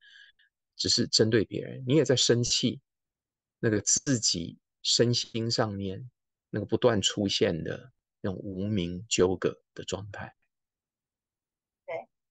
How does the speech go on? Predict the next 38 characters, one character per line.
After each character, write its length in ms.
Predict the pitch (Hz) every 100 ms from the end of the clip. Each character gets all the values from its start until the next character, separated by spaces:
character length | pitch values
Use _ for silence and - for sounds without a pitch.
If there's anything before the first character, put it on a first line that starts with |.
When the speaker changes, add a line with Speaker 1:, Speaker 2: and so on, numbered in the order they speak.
| 175 160
Speaker 1:
嗯。 140 | 131 _ _ _ _ _ _ _ _ _ _ _ _ _ _ _ _ _ _ _ _ _ _ _ _ _ _ _ _ _ _ _ _ _ -
Speaker 2:
好， 80 | 98 - -
谢 160 | -
谢 100 | 208
朱 80 | 202
老 40 | 113
师。 60 |
Speaker 1:
OK， 40 | 135 -
好。 320 | 92 92 - _ - - _ _ _ -
那 180 | 143
因 100 | 143
为 80 | 147
今 180 | 135 143
天 220 | 151 143
Speaker 2:
好， 60 | 147
谢 60 |
谢。 80 | - -
Speaker 1:
时 300 | - 113 113
间 500 | - 123 120 120 - _ _ _ _ _ _ _
已 100 | 107
经 460 | 110 110 110 113
到 240 | 117 113 95
了， 200 | 92 98 131
那 80 | 127
我 120 | 113
有 80 | 107
看 200 | - 113
到 280 | 101 101 156 - _
妙 200 | 131 110
清、 320 | 104 - 98 101
北 160 | 110
璇 360 | - - - 120
等 180 | - 101
等 180 | 98 110 - -
人 200 | - 107 104
的 260 | 117 123 _
举 180 | - -
手。 320 | - -